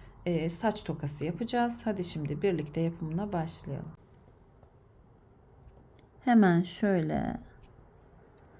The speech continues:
bir, iki, üç, dört, beş, altı, yedi, sekiz, dokuz, on.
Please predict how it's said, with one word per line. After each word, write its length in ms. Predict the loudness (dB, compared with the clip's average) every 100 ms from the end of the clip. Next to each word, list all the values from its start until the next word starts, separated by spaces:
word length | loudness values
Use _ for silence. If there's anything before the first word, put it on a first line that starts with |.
| -20 -16 -2
bir, 480 | 4 6 4 -4 -16 -20 -20 -20 -20 -20 -20 -14
iki, 520 | -14 -4 2 4 2 -6 -20 -16 0
üç, 500 | 0 0 -6 -16 -16 -2
dört, 400 | 0 2 0 -8 -18 -12 -2
beş, 560 | 2 2 -2 -12 -14 -18 -20 -20 -18 -2
altı, 520 | 0 2 -2 -6 -2
yedi, 680 | -2 0 2 2 0 0 0
sekiz, 800 | 0 -8 -4 -4 -4 -4 -4 -4
dokuz, 480 | -4 -4 -4 -4 -4 -6 -16 -2
on. 260 | 0 0